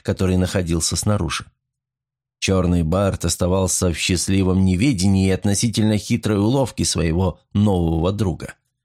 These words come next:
Не знал он, разумеется, и о том, с какой тщательностью Джордж организовал эту как бы случайную встречу в Гербе,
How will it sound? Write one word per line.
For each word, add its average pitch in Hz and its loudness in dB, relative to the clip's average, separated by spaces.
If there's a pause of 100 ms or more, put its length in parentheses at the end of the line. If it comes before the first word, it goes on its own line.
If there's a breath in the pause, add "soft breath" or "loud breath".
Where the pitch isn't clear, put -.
(220)
Не 104 4
знал 131 2
он, 95 2
разумеется, 104 2
и - 2
о 113 2
том, 156 0
с - -2
какой 127 0
тщательностью 120 0
Джордж 120 0
организовал 120 2
эту 117 0
как 113 -2
бы 110 2
случайную 110 2
встречу 104 0
в 98 0
Гербе, 110 -2